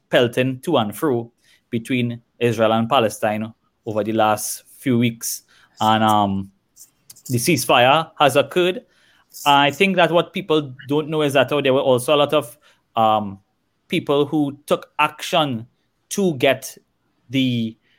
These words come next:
Israel forces to kind of back, back as well, you know, on,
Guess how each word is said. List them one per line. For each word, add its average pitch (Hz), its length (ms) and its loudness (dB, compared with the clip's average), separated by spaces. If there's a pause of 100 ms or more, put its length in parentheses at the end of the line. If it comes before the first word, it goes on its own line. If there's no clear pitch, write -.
(720)
Israel 127 380 4
forces 127 440 -2
to 131 100 -4
kind 135 220 -2
of 127 120 -2
back, 120 220 -2
back 110 200 -6
as 123 180 -2
well, 123 200 0
you 110 100 -2
know, 113 100 -2
on, 113 160 -2